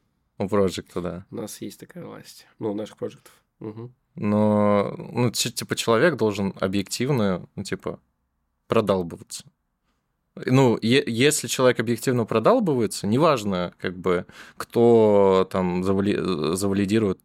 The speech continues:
Speaker 1: там это решение, там, проджект или там, не знаю, а, техдир или еще кто-то. Whatever, вообще неважно. Но как бы просто так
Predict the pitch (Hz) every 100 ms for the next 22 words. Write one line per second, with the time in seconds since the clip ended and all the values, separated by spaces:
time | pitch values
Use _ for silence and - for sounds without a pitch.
0 | - - 87 - 92 92 - 90 - -
1 | - - - _ - 123 147 107 95 -
2 | 92 92 90 87 82 - - - - -
3 | - - - _ - - - _ - 92
4 | 90 90 90 87 90 90 - 90 87 95
5 | 110 98 90 92 - - - - - -
6 | - 98 98 101 87 - 90 - 104 92
7 | 87 87 - - _ _ _ _ _ _
8 | - 120 120 120 104 110 92 - 123 120
9 | - 104 98 98 -